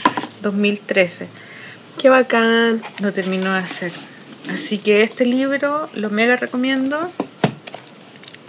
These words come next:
Speaker 1: Mi nueva ídola se llama Ross Chast.
Speaker 2: Qué lindo, Maliki.
Speaker 1: Mm, sí, hay que leer este libro. Te lo voy a dejar para que lo leas.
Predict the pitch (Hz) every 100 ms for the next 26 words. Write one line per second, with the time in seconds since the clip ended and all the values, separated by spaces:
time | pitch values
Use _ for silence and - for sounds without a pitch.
0 | - 196 208 214 214 220 220 233 233 -
1 | 196 196 202 190 190 202 - - - -
2 | 147 - - - - - - - - -
3 | - 294 269 254 254 254 254 247 254 262
4 | - 226 185 175 175 170 180 - - 208
5 | 196 196 - - - 190 190 190 190 185
6 | 190 196 185 180 214 233 254 247 262 277
7 | 277 277 262 254 269 349